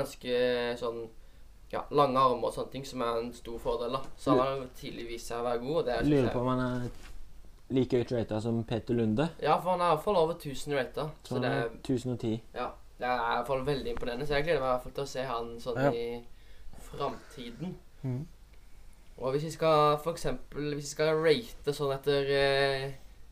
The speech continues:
Speaker 1: hvor gode de ulike spillerne er, hvem vil dere plassere på toppen da?
Speaker 2: Ehm, nei, eh, man kan jo ikke komme inn at Paul Macbeth er, eh,
Speaker 1: Ja.
Speaker 2: på toppen.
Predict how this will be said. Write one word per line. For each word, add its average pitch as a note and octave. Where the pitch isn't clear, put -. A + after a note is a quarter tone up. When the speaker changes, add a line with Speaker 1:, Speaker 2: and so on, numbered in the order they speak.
Speaker 1:
hvor D3
gode C3
de C3
ulike B2
spillerne B2
er, D3+
hvem C3
vil C3+
dere A#2+
plassere B2+
på -
toppen A#2+
da? C3+
Speaker 2:
Ehm, A#2
nei, G#2
eh, A2+
man A#2
kan A#2
jo G#2+
ikke C3
komme B2
inn A#2+
at -
Paul A#2
Macbeth A#2+
er, G#2+
eh, A#2+
Speaker 1:
Ja. -
Speaker 2:
på B2+
toppen. E3